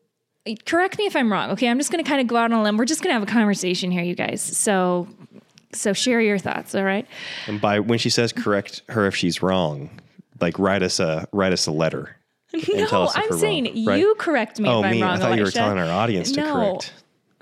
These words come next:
Speaker 1: You guys can just weigh in and say your opinions on this. Whenever it comes to feelings, feelings are a physiological response to something, right?
Speaker 2: Or emotional.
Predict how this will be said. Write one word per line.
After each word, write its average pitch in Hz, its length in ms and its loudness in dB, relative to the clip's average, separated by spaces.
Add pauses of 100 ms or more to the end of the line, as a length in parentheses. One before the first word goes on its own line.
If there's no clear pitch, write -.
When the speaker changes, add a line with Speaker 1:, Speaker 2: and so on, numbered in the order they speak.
(260)
Speaker 1:
You 294 200 4
guys 339 240 2
can 294 140 0
just 262 180 2
weigh 226 280 2
in 185 240 0
and 196 100 -2
say 196 220 0
your 196 140 4
opinions 170 400 -4
on - 140 -4
this. - 160 -8 (1300)
Whenever 254 380 0
it 370 140 0
comes 233 340 0
to 202 140 0
feelings, 185 760 -6
feelings 262 580 -2 (100)
are 196 360 0
a 185 380 0
physiological 180 1600 -2 (140)
response - 680 -8
to 185 100 -6
something, 196 400 -8
right? 208 420 -4 (1040)
Speaker 2:
Or 117 140 2
emotional. 98 640 -2